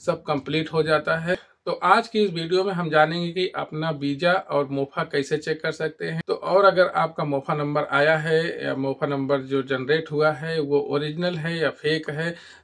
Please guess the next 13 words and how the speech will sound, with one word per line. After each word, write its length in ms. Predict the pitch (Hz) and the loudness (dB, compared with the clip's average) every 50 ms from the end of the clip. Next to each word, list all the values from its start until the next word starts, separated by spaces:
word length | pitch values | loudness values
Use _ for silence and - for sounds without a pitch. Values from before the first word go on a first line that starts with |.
| _ - | _ -8
तो 140 | 170 170 | -6 -6
ये 260 | 165 165 165 185 196 190 | -6 -2 2 2 2 2
सब 240 | - 202 190 165 | 2 -2 -4 -2
जानने 340 | 143 151 143 147 151 156 165 | 0 2 2 2 2 0 -4
के 140 | 160 - 165 | -4 -4 -6
लिए 260 | 156 160 170 175 175 175 170 _ _ _ _ _ _ | -6 -4 -4 -4 -4 -6 -8 _ _ _ _ _ _
पूरी 320 | 147 156 156 170 175 180 | -6 -6 -4 -4 -6 -6
वीडियो 400 | 156 143 139 135 131 139 151 151 | -6 -4 -4 -4 -4 0 0 0
को 120 | 147 160 147 | 0 0 -4
आप 260 | - 135 - - 143 | -4 -4 -6 -4 -4
लोग 140 | 139 135 131 | -4 -2 -2
ज़रूर 260 | 135 131 147 160 156 | -2 -2 -2 -4 -4
देखिएगा। 640 | 151 160 156 156 - 165 160 160 156 170 170 170 | -4 -6 -8 -6 -6 -4 -4 -2 0 0 0 0